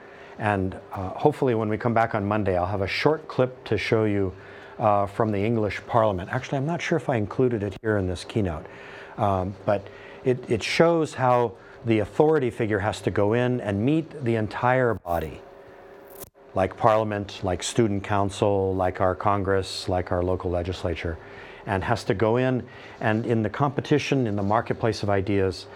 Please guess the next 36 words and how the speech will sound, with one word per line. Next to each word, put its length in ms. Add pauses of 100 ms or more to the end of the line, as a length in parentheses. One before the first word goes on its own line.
(300)
this 380 (680)
limit 380
on 180
power, 360
this 200
checking 460
and 140
balancing 480
of 100
power 300
brings 580 (320)
freedom 640
and 180
free 220
thinking 460
to 100
people. 400 (1040)
This 160
is 140
the 140
ultimate 440
result 480
of 140
this, 260
is 220
that 120
we 100
start 320
to 60
see 400 (380)
the 140
actual 420
protection 560
of 120
free 180
thinking, 500